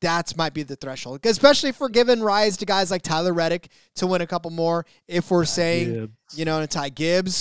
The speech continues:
Speaker 1: s-, to sneak into the win
Speaker 2: Chase Elliott
Speaker 1: column.
Speaker 2: didn't win any last year.
Speaker 1: Chase Elliott, yeah, there's, there's very few, few extra wins to get into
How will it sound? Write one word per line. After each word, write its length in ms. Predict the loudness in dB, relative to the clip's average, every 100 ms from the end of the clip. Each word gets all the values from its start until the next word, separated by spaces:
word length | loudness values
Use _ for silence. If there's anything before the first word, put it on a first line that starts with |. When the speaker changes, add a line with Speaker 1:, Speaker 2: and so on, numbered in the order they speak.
| -4
Speaker 1:
s-, 220 | -8 -6
to 140 | -4
sneak 320 | -4 -4 -4 -2
into 100 | -2
the 80 | 0
win 140 | 0
Speaker 2:
Chase 100 | 0
Elliott 260 | 2 2 2
Speaker 1:
column. 40 |
Speaker 2:
didn't 180 | 0 0
win 140 | -2 0
any 220 | 0 0
last 460 | -2 -2 -4 -6 -8
year. 280 | -4 -2
Speaker 1:
Chase 80 | -2
Elliott, 420 | 0 0 0 -4 -8
yeah, 240 | -8 -8 -8
there's, 360 | -10 -10 -10
there's 440 | -8 -8 -4 -4 -6
very 300 | -2 0 0
few, 500 | 0 2 6 8 6 2 _ _ _ _ _
few 340 | 2 4 2 2
extra 380 | 2 2 2
wins 380 | 4 2 0 -4
to 100 | -6
get 160 | -4 -4
into 500 | -4 -6 -8 -10